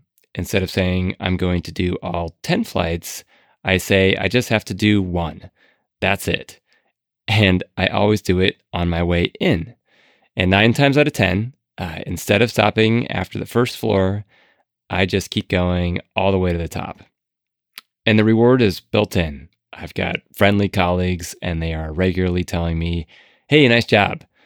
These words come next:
when they see me out of breath on the tenth floor at nine A M. I've been doing this now for over three years, and I estimate that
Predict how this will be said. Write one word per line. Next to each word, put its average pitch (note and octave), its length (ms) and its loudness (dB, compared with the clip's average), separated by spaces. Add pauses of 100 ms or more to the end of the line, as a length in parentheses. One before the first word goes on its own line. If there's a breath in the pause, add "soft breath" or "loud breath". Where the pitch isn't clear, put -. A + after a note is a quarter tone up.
(220 soft breath)
when D#2+ 140 -6
they D#2 80 -6
see F2+ 180 -2
me F2 300 -2 (180)
out F#2 140 -2
of F2+ 80 -8
breath E2 420 -8
on F2+ 100 -4
the F2 80 -2
tenth F2 220 -4
floor F2+ 300 -2
at F#2 140 -6
nine E2 180 -2
A D#2 160 -6
M. - 240 -12 (1080 soft breath)
I've A2+ 140 2
been D#3 100 6
doing D3 200 6
this C#3 180 2
now A2+ 320 4
for F2+ 640 0 (440)
over A2+ 520 2 (100)
three G2+ 240 2
years, F2+ 560 -2 (440)
and F2+ 440 2
I G2 80 2
estimate G2+ 640 2
that - 400 -4